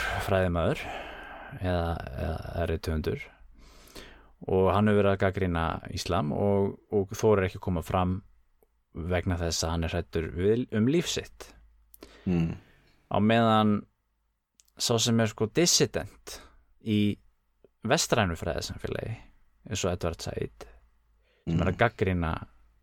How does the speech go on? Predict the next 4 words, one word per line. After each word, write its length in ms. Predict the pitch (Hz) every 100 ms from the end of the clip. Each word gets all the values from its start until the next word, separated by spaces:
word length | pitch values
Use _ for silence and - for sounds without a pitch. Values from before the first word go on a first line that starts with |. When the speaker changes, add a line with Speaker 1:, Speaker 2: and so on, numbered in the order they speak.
| _ _ _
Speaker 1:
vestrænt 500 | 92 - - 82 85
hugmyndakerfi, 640 | 85 80 82 87 98 98 131 - _ _ _ - - - _ _ _ -
að, 80 | -
sko, 180 | 110